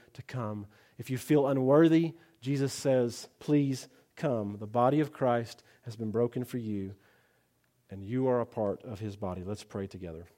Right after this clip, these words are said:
Father, as we gather this morning around your table, <clears throat> we do so believing that Christ's death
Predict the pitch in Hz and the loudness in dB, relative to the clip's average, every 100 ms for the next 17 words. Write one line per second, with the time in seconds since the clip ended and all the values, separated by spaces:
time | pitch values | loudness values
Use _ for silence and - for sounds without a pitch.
0 | _ _ _ _ _ _ _ - - - | _ _ _ _ _ _ _ -20 -16 -2
1 | 127 135 127 117 120 117 123 135 147 143 | 2 4 2 0 -2 2 4 6 4 0
2 | - - _ _ _ - 113 - 127 131 | -4 -20 _ _ _ -10 -8 -4 0 2
3 | 131 123 117 127 135 135 - 120 101 98 | 2 2 0 0 0 -2 -2 -2 -4 -8
4 | 92 _ _ 170 135 98 - _ _ _ | -14 _ _ -6 -4 -6 -10 _ _ _
5 | _ _ _ _ _ _ _ _ 104 131 | _ _ _ _ _ _ _ _ -4 -2
6 | 127 151 151 - 143 143 147 143 - _ | 4 4 4 4 6 8 6 0 -10 _
7 | _ _ _ _ - 117 113 135 165 156 | _ _ _ _ -6 -4 0 2 4 4
8 | 160 165 156 - _ _ _ _ _ - | 2 0 -6 -16 _ _ _ _ _ -12
9 | - - 151 147 139 127 135 156 185 - | -10 2 6 6 4 -2 6 8 6 2
10 | - | -12